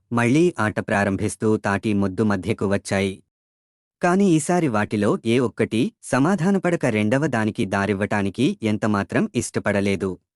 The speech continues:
దాంతో అవి వెంటనే నక్క బావ చెప్పినట్లు బలపరీక్షకు సిద్ధపడ్డాయి. తాటి మొద్దుపై నుండి రెండూ ఒకేసారి వేగంగా వెనక్కి వెళ్లి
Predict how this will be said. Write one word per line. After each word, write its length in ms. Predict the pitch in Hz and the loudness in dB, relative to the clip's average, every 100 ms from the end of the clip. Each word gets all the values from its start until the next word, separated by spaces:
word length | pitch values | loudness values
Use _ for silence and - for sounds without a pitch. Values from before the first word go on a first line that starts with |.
| _ _ 131 | _ _ -2
దాంతో 460 | 143 165 180 190 - | 0 2 2 0 0
అవి 220 | 120 123 | 2 2
వెంటనే 460 | 110 110 123 127 123 | 2 2 2 2 2
నక్క 300 | 104 - 117 | 0 0 -2
బావ 300 | 107 104 110 | 0 0 0
చెప్పినట్లు 720 | 113 95 104 101 - 139 208 107 | -2 -2 0 0 0 -2 -2 -2
బలపరీక్షకు 800 | 113 151 170 160 156 117 - 214 | 0 0 0 0 0 -2 0 -2
సిద్ధపడ్డాయి. 800 | - 101 107 104 95 101 98 _ _ _ _ _ _ _ _ - | -2 -2 0 0 0 0 -2 _ _ _ _ _ _ _ _ -2
తాటి 280 | 190 220 233 | 0 2 2
మొద్దుపై 460 | 143 117 127 151 | 2 2 0 2
నుండి 380 | 147 120 110 202 120 | 4 4 2 2 2
రెండూ 340 | 113 117 156 | 2 2 2
ఒకేసారి 580 | 120 110 113 - 107 120 | 0 0 0 2 0 0
వేగంగా 560 | 151 110 113 110 104 107 | 0 2 2 2 2 0
వెనక్కి 400 | 95 101 98 110 | 0 -2 -2 -2
వెళ్లి 440 | 95 98 104 120 | 0 0 0 -2